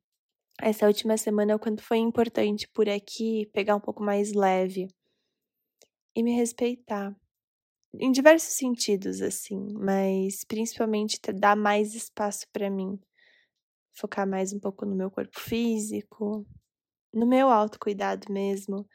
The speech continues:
E ter esse, essa prática de reconhecimento semanal ajuda muito a gente não se distanciar tanto daquilo que nos faz bem. Mas, é, o tema,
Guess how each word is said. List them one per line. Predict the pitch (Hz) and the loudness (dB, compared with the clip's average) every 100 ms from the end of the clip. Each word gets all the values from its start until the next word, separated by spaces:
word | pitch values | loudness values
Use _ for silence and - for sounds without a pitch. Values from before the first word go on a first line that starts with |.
| _ _ _ _ _ _ _ _ | _ _ _ _ _ _ _ _
E | 233 | -12
ter | - 262 277 | 4 6 6
esse, | - 240 220 | 2 -2 2
essa | 214 208 208 | 2 2 -2
prática | 214 208 220 - | 4 4 4 0
de | 202 - | -4 -2
reconhecimento | 208 202 208 - 202 208 - | -2 -2 -4 -2 -2 -2 -4
semanal | - 226 214 208 196 202 220 220 | -2 0 0 0 2 4 6 6
ajuda | 214 214 214 | 4 2 2
muito | 220 214 220 226 214 226 - | 2 2 2 2 0 -2 0
a | 220 | 0
gente | 214 208 208 | 0 -2 -2
não | 202 | -4
se | - | -4
distanciar | 208 - 208 202 208 202 | -12 -6 -6 -4 -4 -4
tanto | - 196 - | -4 -6 -4
daquilo | 208 - 208 | -8 -4 -6
que | 208 208 | -4 -6
nos | 208 | -6
faz | - 202 202 202 | -4 -4 -4 -6
bem. | 190 185 185 _ _ _ _ _ _ _ _ _ _ _ _ _ _ _ _ _ _ - | -8 -6 -10 _ _ _ _ _ _ _ _ _ _ _ _ _ _ _ _ _ _ 0
Mas, | 247 285 285 262 - - - - _ _ _ _ _ _ _ - | 4 6 4 0 -10 -12 -16 -20 _ _ _ _ _ _ _ 0
é, | 233 233 233 226 226 220 220 214 208 214 - _ _ _ _ _ - | 4 6 6 6 4 4 4 4 2 -2 -10 _ _ _ _ _ -6
o | 247 | -4
tema, | - 320 262 208 | 6 8 8 4